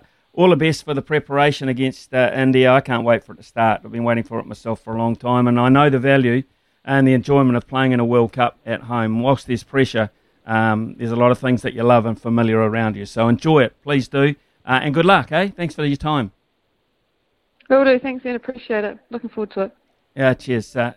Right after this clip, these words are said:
Speaker 1: yeah, all the best, uh, Amy Satterthwaite there, vice captain, uh, for the White Ferns, John, and, um, obviously very considered, uh, very considered player, and, uh, obviously very experienced as well, and along with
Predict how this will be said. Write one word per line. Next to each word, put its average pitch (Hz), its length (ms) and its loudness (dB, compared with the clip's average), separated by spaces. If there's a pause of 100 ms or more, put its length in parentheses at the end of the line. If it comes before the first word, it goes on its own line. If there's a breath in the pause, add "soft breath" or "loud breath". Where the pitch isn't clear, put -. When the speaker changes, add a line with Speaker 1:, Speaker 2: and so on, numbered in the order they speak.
(180)
Speaker 1:
yeah, 127 280 -2
all 147 160 -2
the 139 60 0
best, 117 340 -6
uh, 117 160 -4
Amy 123 220 -2
Satterthwaite 117 580 -4
there, 120 200 0
vice 123 280 0
captain, 135 400 -4 (360)
uh, 160 220 2
for 180 340 -2
the 160 120 0
White 160 280 2
Ferns, 143 400 -4
John, 143 380 0
and, 120 240 -2
um, 117 480 -2
obviously 120 260 -16
very 127 220 -2
considered, 131 600 -4 (340)
uh, 113 340 -4
very 123 280 -4
considered 123 400 -6
player, 127 360 2
and, 120 380 -2
uh, 120 260 -4
obviously 127 320 -6
very 127 300 4
experienced 120 580 -4
as 107 160 -12
well, 120 320 4
and 110 120 -2
along 120 300 0
with 117 180 0